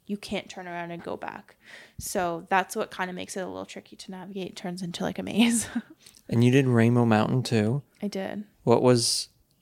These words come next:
Speaker 2: what was the difference between the two hikes?
Speaker 1: Um,
Speaker 2: Or you didn't hike, but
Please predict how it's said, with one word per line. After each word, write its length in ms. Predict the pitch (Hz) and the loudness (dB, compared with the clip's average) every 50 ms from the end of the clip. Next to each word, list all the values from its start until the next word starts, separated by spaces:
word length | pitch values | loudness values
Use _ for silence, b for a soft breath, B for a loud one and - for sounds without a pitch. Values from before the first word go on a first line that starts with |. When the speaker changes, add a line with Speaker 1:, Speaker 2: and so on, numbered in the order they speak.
| _ - | _ -4
Speaker 2:
what 180 | 135 127 - - | -2 0 2 2
was 120 | 135 123 | 2 2
the 80 | 127 123 | 2 2
difference 400 | 123 131 120 - - 117 107 - | 2 2 0 0 0 -2 -2 -2
between 320 | - 104 - 117 110 107 | -6 -4 0 0 2 2
the 80 | 107 101 | 0 -2
two 260 | - - 107 104 110 | -2 -2 -2 -2 -2
hikes? 500 | 110 104 - - - - - - - - _ _ _ _ _ B B B B B B B B B B B B B B B B B _ | -2 -4 -6 -6 -10 -14 -14 -14 -14 -16 _ _ _ _ _ B B B B B B B B B B B B B B B B B _
Speaker 1:
Um, 760 | 233 226 220 220 220 220 220 214 214 214 214 214 214 214 214 | 6 8 8 8 8 8 8 8 6 4 2 0 -2 -2 0
Speaker 2:
Or 40 | 214 | 0
you 80 | 113 | 2
didn't 200 | 110 110 113 113 | 2 2 0 0
hike, 300 | - 110 101 - - _ | -2 -2 -2 -2 -4 _
but 220 | - 107 - - | -4 -4 -4 -4